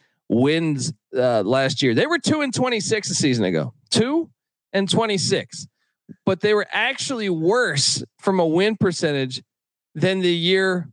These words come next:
before, or the year before, two and twenty-two the year before. So that was, uh,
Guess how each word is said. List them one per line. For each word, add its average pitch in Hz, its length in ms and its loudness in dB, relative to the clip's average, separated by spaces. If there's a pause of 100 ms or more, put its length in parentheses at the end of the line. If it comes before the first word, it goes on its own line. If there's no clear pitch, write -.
before, 160 480 0
or 131 300 0
the 151 120 0
year 180 140 2
before, 165 340 -2
two 262 220 0
and 254 80 0
twenty-two 196 840 0
the 170 80 -4
year 196 240 0
before. 127 500 0 (920)
So 143 280 2
that 135 180 0
was, 139 220 0
uh, 123 320 2